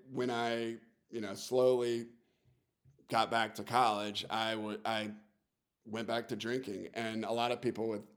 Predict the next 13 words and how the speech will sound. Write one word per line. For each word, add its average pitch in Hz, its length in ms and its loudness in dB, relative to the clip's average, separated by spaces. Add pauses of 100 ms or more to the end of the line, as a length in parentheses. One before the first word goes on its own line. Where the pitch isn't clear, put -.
(140)
think 110 260 -6
that's 110 480 -6
insane. 107 720 -6 (720)
Um, 104 600 -6 (540)
and 147 80 6
it 151 100 2
probably 202 640 6
admitted 131 480 -2 (160)
in 127 120 2
my 127 140 2
mind, 117 600 -2 (540)
it 120 40 2
was, 120 160 0